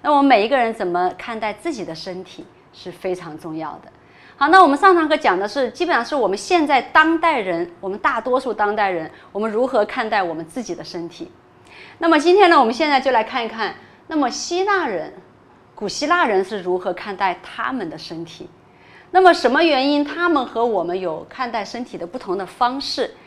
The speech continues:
所以也造成了我们现在当代的人体艺术和三千年前的人体艺术是非常非常不一样的，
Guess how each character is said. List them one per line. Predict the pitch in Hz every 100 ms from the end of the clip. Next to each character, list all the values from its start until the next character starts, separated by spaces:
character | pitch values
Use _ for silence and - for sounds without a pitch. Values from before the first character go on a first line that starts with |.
| - -
所 | - 277
以 | 247
也 | 185
造 | 185 311 254
成 | 233 180
了 | 196
我 | 180
们 | 165
现 | 185 302 254
在 | 214
当 | - 254 294
代 | 320
的 | 247
人 | 180 180
体 | 202 190
艺 | 185 185
术 | 185 151
和 | - 180
三 | 180 - 254
千 | 277 294
年 | 196 185
前 | 196 165
的 | 175 165
人 | 165
体 | 165 185
艺 | 170
术 | 165 170
是 | 175
非 | 165 233
常 | 247 202
非 | 170 180
常 | 175 160
不 | 185
一 | 165
样 | 170 160
的， | 139